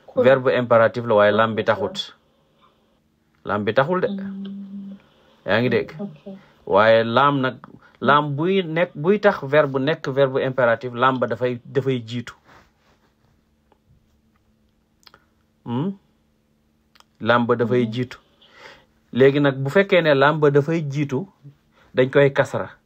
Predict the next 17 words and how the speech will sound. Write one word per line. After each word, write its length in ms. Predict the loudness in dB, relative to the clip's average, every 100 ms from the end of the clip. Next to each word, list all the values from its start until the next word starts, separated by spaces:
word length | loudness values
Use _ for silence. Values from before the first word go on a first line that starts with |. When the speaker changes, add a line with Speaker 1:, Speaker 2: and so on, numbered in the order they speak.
| _ _ _
Speaker 2:
Su 140 | -2
fekkee 280 | 0 4 4
waaw 300 | 6 6 6
daf 160 | 2 -4
ko 100 | -6
jiitu, 300 | -6 -6 -2
dañuy 260 | 0 0
sukkoon 400 | -4 -6 -6 -4
laam 200 | -4 -4
ba. 140 | -8 -16 _ _ _ _ _ _ _ _ _ _ _ _ _ _ _ _ _ _ _ _ _ _ _ _ _ _ _ _ _ _ _ _ _ _ _ _ _ _ _ _ _ -16
Hmm? 240 | -10 -8 -8 -14 _ _ _ _ _ _ _ _ _
Par 100 | 0
exemple, 500 | 2 2 2 0 -2 -4 _ _ _ -4
thumma 480 | 0 2 2 2 4
liyaqdu, 880 | 4 4 2 0 -2 0 0 -2 -10 -18 _ _ _ _ -20 _
thumma 540 | -2 0 2 2 4
liyaqta. 840 | 4 4 4 2 0 0 0 -2